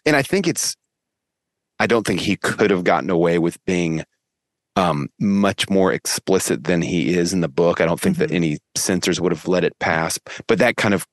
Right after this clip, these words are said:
Speaker 1: created a little bit of, um, mystery. It, it makes his degradation kind of like, you're, you're imagining what sort of degradation he was getting himself into. And I think it's
Speaker 2: Right.
Speaker 1: like,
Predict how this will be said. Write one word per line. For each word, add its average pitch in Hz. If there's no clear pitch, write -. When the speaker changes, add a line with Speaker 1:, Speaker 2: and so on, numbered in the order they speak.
Speaker 1:
created 95
a 92
little 92
bit 90
of, 82
um, 78
mystery. 101
It, 85
it 104
makes 101
his 92
degradation 87
kind -
of 80
like, -
you're, 95
you're 120
imagining 95
what 90
sort 85
of 73
degradation 80
he 78
was 76
getting 80
himself 76
into. 78
And 71
I 78
think -
it's 170
Speaker 2:
Right. 165
Speaker 1:
like, 80